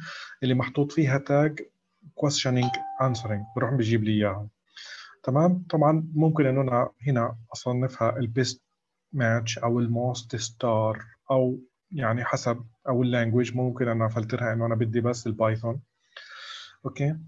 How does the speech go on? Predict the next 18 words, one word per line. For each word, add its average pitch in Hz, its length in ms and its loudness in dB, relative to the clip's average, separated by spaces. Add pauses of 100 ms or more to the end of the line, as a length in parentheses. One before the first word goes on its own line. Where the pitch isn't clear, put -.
(1000)
هنا 151 320 2
أنا 147 120 4
البي 131 220 0
تشاينيز 127 540 -2
كوربوس، 123 800 -4
أو 131 280 4
هذا، 113 460 2
هذا 110 220 0
مشروع 107 400 -4
حلو 113 160 -2
جاب 104 240 -2
لي 101 60 -12
إياه 107 140 -4
أول 107 240 -6
واحد 107 540 -6
اللي 113 160 -4
هو 110 140 0
ديب 135 380 2